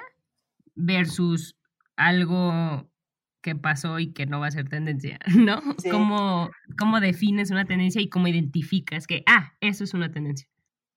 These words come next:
Speaker 2: Mira, una, una tendencia nace de, no en una sala de juntas, ni algo que se convirtió en trending topic una semana,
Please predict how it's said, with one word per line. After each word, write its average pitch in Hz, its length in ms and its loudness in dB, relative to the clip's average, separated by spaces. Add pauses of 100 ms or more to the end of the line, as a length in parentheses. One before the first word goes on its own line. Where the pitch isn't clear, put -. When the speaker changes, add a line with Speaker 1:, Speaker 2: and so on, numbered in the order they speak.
(100)
Speaker 2:
Mira, 180 380 -2
una, 262 560 -6
una 233 260 -6
tendencia 190 720 -2 (460)
nace 214 960 -2
de, 151 960 0 (340)
no 202 300 2
en 214 120 2
una 190 180 -4
sala 175 260 2
de 156 120 0
juntas, 202 680 -4
ni 160 560 -8
algo 175 280 -2
que 175 100 -10
se 160 120 -10
convirtió 147 560 -6
en 143 180 -10
trending 156 420 -6
topic 160 480 -6 (100)
una 143 220 -12
semana, 147 480 -10